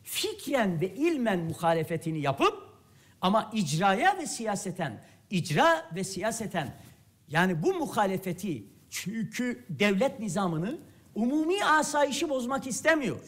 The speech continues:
Bugün son bir yıldır meydana gelen fitne olaylarının Türkiye iktisaden, siyaseten, sosyal hayat itibariyle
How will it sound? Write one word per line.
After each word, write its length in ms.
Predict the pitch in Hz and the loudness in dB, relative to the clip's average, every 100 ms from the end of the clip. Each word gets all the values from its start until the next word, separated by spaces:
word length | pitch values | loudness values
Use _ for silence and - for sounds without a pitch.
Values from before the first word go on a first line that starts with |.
| - - - _ - - | -20 -20 -20 _ -20 -18
Bugün 260 | 330 277 226 | -12 -4 -4
son 340 | - 254 220 | -2 0 0
bir 120 | 202 | 2
yıldır 340 | 233 220 185 160 | 2 2 0 -2
meydana 400 | 160 175 180 233 | -2 0 0 0
gelen 280 | 196 175 151 | 0 0 -2
fitne 280 | 185 - | -6 -4
olaylarının 680 | 247 185 170 160 151 180 160 - - - - - - | 0 2 4 4 4 2 0 -2 -18 -20 -20 -20 -6
Türkiye 560 | - 381 381 302 226 - | -2 0 0 0 0 0
iktisaden, 680 | 214 - 175 294 240 165 - - - - - | -6 -6 0 2 2 0 -6 -18 -20 -20 -20
siyaseten, 720 | - - 208 285 302 220 - - - - - - | -10 0 4 4 2 -8 -10 -16 -20 -20 -20 -12
sosyal 440 | - 226 - 381 | -6 -2 4 4
hayat 320 | 330 254 - | 4 0 -4
itibariyle 680 | 175 147 139 123 120 117 80 | -8 -10 -12 -10 -12 -14 -18